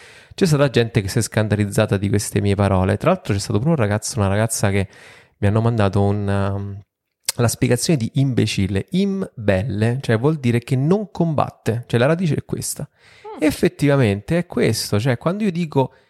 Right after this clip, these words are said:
Speaker 1: imbecille, non
Speaker 2: Vedi
Speaker 1: vuol
Speaker 2: che
Speaker 1: dire
Speaker 2: studiare lettere serve?
Speaker 1: Ah, hai studiato lei, brava, è del mestiere, ma uno del mestiere mi ha, mi ha mandato questa
Speaker 2: <laughs>
Speaker 1: imbelle, cioè che non combatte.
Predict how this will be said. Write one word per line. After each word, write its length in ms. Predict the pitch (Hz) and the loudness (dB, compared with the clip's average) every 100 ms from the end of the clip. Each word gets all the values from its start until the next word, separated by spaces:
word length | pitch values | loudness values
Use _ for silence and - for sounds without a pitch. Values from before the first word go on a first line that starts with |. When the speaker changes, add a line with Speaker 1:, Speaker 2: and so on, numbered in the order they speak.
| _ | _
Speaker 1:
imbecille, 800 | - 151 147 127 123 - 110 101 | 0 0 2 0 0 0 0 0
non 100 | 139 | 0
Speaker 2:
Vedi 80 | 202 - | 0 0
Speaker 1:
vuol 100 | 233 | 2
Speaker 2:
che 60 | 185 | 0
Speaker 1:
dire 60 | 180 | -2
Speaker 2:
studiare 400 | - 190 196 196 | -2 0 0 0
lettere 400 | 208 - 196 190 | -4 -8 -8 -4
serve? 480 | 226 190 175 175 | -2 -2 -4 -8
Speaker 1:
Ah, 420 | 180 233 208 165 139 | -6 -2 0 2 2
hai 160 | 180 | 2
studiato 440 | 190 - 220 214 214 | 0 0 0 2 2
lei, 240 | 202 117 | 4 2
brava, 440 | 156 240 214 135 165 | 2 2 4 4 2
è 60 | |
del 140 | 208 240 | 2 0
mestiere, 520 | 233 - - 139 120 | 0 0 0 2 2
ma 120 | 175 294 | 0 -2
uno 180 | 311 320 | -2 2
del 140 | 156 | 2
mestiere 600 | 139 131 - 117 98 131 | 2 -2 -2 -2 0 -2
mi 140 | 180 214 | -2 -2
ha, 200 | 214 220 | -2 -4
mi 120 | 220 | -4
ha 80 | 262 | -2
mandato 440 | 247 233 151 - | -2 2 2 2
questa 380 | - - 285 123 - - | 2 0 0 -2 -6 -20
Speaker 2:
<laughs> 240 | - - - | -20 -16 -6
Speaker 1:
imbelle, 500 | 240 226 135 107 131 | -4 0 0 0 -2
cioè 160 | 170 | -4
che 140 | 160 180 | -4 -4
non 360 | 175 233 311 - | -2 -4 -4 -4
combatte. 800 | 226 214 185 104 - - 101 | -2 0 0 0 -2 -2 -2